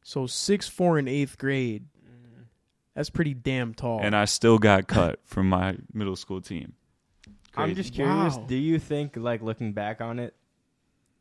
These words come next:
Speaker 2: you deserve to be cut?
Speaker 3: I don't, I wouldn't say I deserve to be
Speaker 1: Do you,
Speaker 3: cut, but
Speaker 1: do
Speaker 3: I'm
Speaker 1: you
Speaker 3: glad
Speaker 1: think,
Speaker 3: I
Speaker 1: do you
Speaker 3: did.
Speaker 1: think you needed to be cut?
Speaker 3: I think I needed to be cut.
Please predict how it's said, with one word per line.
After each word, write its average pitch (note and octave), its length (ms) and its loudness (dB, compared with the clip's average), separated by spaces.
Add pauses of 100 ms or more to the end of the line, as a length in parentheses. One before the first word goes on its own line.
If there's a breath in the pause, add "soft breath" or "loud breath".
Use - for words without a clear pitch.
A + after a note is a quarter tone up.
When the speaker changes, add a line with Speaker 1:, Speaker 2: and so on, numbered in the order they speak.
Speaker 2:
you A2+ 160 -8
deserve G#2 420 -4
to A#2 80 -18
be A#2 160 -2
cut? A#2+ 320 -6 (1800)
Speaker 3:
I - 100 0
don't, E3+ 280 4 (160)
I B2 80 0
wouldn't D#3+ 260 4
say B2+ 160 4
I C3 100 8
deserve G#2 420 4
to A2+ 60 2
be G#2 160 2
Speaker 1:
Do D3 100 -2
you, A#2 80 8
Speaker 3:
cut, B2 120 6
but D3+ 100 6
Speaker 1:
do A#2 60 8
Speaker 3:
I'm A2+ 60 6
Speaker 1:
you G#3 80 8
Speaker 3:
glad A2 320 10
Speaker 1:
think, G#2 100 8
Speaker 3:
I F#2+ 80 6
Speaker 1:
do E3 100 4
you G#3+ 140 8
Speaker 3:
did. F3+ 100 -2
Speaker 1:
think G#3+ 280 4
you E3+ 120 2
needed C#3+ 540 2
to B2 140 -2
be A2 180 -6
cut? G#2+ 220 -2
Speaker 3:
I G#2 100 12
think A#2+ 260 6
I A2 120 8
needed G2 340 6
to F#2 140 -2
be F2+ 140 0
cut. E2+ 320 -4